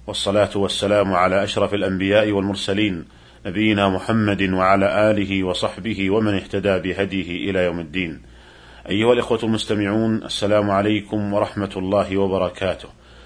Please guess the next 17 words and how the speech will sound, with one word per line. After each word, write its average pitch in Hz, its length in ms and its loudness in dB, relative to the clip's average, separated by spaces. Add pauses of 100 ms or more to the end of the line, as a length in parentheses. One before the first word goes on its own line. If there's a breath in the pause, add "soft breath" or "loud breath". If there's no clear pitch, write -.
(200 loud breath)
وحياكم 101 560 0
الله 98 360 2
تعالى 98 680 4
في 95 120 -4
هذه 98 320 2
الحلقة 98 520 -4
الجديدة 92 880 -4
من 90 120 -6
هذا 92 260 -2
البرنامج. 85 680 -6 (800 loud breath)
لا 107 240 4
يزال 123 240 6
الحديث 127 460 0
موصولا 117 600 0
عن 110 160 0
أحكام 107 520 0
صلاة 101 360 0